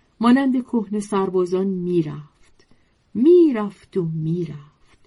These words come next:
تا زمانی که وظیفه‌اش به انجام نمی‌رسید،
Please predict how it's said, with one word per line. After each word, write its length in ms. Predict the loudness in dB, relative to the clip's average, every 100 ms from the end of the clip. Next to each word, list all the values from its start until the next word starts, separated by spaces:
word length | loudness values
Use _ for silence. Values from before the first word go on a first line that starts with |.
| _ _ _ _
تا 140 | -4
زمانی 440 | -2 -2 -4 -6 -8
که 260 | -8 -10 -12 _ _
وظیفه‌اش 840 | 0 4 4 2 -4 -2 -2 -2 -4
به 100 | -4
انجام 500 | -2 -2 0 -2 -2
نمی‌رسید، 800 | 0 -2 -2 -4 -2 -2 -2